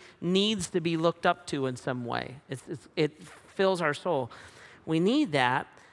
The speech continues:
but we're afraid that they're gonna make fun of us because they're gonna, they're gonna possess a cultural I Q that you're not gonna possess,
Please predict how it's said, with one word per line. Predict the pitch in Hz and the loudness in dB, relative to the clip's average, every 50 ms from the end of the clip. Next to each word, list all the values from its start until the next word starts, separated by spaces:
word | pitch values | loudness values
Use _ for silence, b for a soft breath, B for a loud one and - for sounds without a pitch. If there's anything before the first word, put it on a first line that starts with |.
| B B B _ | B B B _
but | - 170 208 214 | -4 -4 0 2
we're | 190 190 180 170 | 4 6 6 6
afraid | 170 156 - - - - - 285 320 330 294 214 156 135 127 120 123 127 135 147 160 160 151 b b b b b b b _ | 4 2 -4 -10 -16 -10 -4 -2 0 0 2 2 0 0 0 -2 -2 -4 -6 -6 -8 -8 -8 b b b b b b b _
that | - 165 156 | 0 0 2
they're | 165 185 185 | 2 2 2
gonna | 180 196 190 | 2 2 2
make | 185 185 170 160 - | 2 2 0 0 -2
fun | - - - 254 240 | -6 -4 -2 0 0
of | 180 127 117 | 0 -2 -2
us | 120 - - - - - - - - - - _ _ _ _ _ _ _ _ _ _ b b b b b b b b b - | -4 -8 -10 -12 -14 -18 -20 -20 -20 -20 -20 _ _ _ _ _ _ _ _ _ _ b b b b b b b b b -6
because | 175 156 180 185 151 | 0 2 2 2 4
they're | 180 202 226 | 4 4 4
gonna, | 240 247 226 196 196 - | 6 4 4 4 2 2
they're | 185 208 233 | 2 2 4
gonna | 240 247 233 | 4 2 2
possess | - - - 190 170 151 156 170 180 185 - - | 2 2 0 0 2 2 4 4 2 2 2 -2
a | 151 | -6
cultural | - - - 180 180 185 - - - 170 156 151 | -4 0 2 2 2 0 0 -2 -2 0 2 4
I | 147 147 147 | 4 4 2
Q | 139 - - - 180 180 175 | 0 -4 -8 -6 -4 -2 -2
that | 143 143 - | 0 -2 -2
you're | 147 151 160 156 | 0 0 2 2
not | 151 151 147 147 | 4 2 2 0
gonna | 147 139 135 | -2 -4 -4
possess, | 123 - 139 131 120 147 147 127 - - - - - - - | -4 -4 -4 -2 0 0 0 0 -2 -6 -10 -12 -14 -16 -20